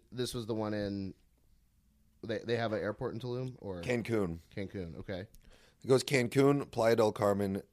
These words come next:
Speaker 2: then Tulum.
Speaker 1: Okay.
Speaker 2: So, yeah, I was saying, like, "Yeah, we should go to Playa del Carmen 'cause everything's fucking expensive." And then after we scuba dove,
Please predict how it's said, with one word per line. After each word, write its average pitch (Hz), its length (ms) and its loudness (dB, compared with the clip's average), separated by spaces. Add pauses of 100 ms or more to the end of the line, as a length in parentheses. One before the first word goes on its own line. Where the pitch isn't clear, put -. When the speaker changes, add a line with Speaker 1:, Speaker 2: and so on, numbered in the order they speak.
(120)
Speaker 2:
then 95 240 -2
Tulum. 87 440 -2 (200)
Speaker 1:
Okay. 104 280 -12 (1080)
Speaker 2:
So, 139 140 6
yeah, 131 120 12
I 139 40 10
was 143 160 10
saying, 156 260 10
like, 131 140 6
"Yeah, 196 300 8
we 180 100 4
should 185 220 -2
go 185 120 6
to 175 160 6
Playa 175 240 4
del 165 140 6
Carmen 151 500 2
'cause 123 300 0
everything's 131 320 -2
fucking 123 220 -8
expensive." 117 520 -10 (640)
And 113 160 2
then 113 160 4
after 123 320 4
we 110 400 4
scuba 107 360 0
dove, 98 440 4